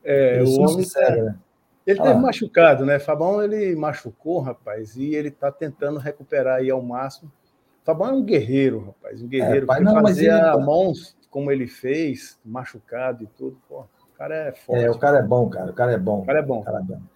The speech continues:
Speaker 2: Fizemos um
Speaker 1: E esse
Speaker 2: cento e oito aí.
Speaker 1: outro, é, e esse outro carcará que você tá falando aí, esse aí é meu amigão do peito. Esse
Speaker 2: Rapaz,
Speaker 1: cara é
Speaker 2: esse
Speaker 1: fera
Speaker 2: carcará,
Speaker 1: demais.
Speaker 2: esse cara, esse cara, o dia que eu fui na casa dele, que ele fazia uma mochila pra mim,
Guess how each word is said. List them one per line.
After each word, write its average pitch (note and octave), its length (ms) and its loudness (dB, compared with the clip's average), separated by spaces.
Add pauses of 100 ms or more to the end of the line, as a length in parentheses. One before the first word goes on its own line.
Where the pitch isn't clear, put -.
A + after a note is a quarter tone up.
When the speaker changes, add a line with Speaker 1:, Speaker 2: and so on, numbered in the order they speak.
(220)
Speaker 2:
Fizemos C3 420 0
um C3 100 -2 (220)
Speaker 1:
E F3 80 -6
esse G3 40 4
Speaker 2:
cento - 0 -
e G3 120 4
oito B2+ 240 2
aí. C#3+ 260 2
Speaker 1:
outro, - 80 -18 (260)
é, C3+ 500 2
e D3+ 120 -2
esse A#3 400 2
outro G3 180 -2
carcará C#3+ 540 -2
que - 100 -14
você C#3+ 120 -4
tá C#3 180 -4
falando C#3 360 -2
aí, C#3 200 -4
esse G3 260 -8
aí F#3 160 -4
é A#3+ 100 -6
meu B3+ 140 -8
amigão F#3 360 -4
do F3+ 100 -4
peito. A#2+ 480 -8
Esse C3+ 240 -8
Speaker 2:
Rapaz, - 0 -
Speaker 1:
cara D3+ 280 4
é - 40 -4
Speaker 2:
esse - 60 -10
Speaker 1:
fera C3 280 6
Speaker 2:
carcará, - 0 -
Speaker 1:
demais. A#2+ 500 4
Speaker 2:
esse B2 240 -6 (120)
cara, C3+ 360 6 (240)
esse B2+ 260 -4
cara, C#3 460 4 (120)
o B2+ 180 -2
dia C3 260 0
que - 80 -12
eu C3 120 0
fui C#3 200 -4
na B2+ 160 -2
casa B2 300 2
dele, A#2+ 220 -2
que B2 80 -8
ele A#2+ 120 -2
fazia A#2 320 0
uma A#2+ 80 0
mochila A#2+ 480 -2
pra G#2+ 220 -2
mim, A#2 320 -4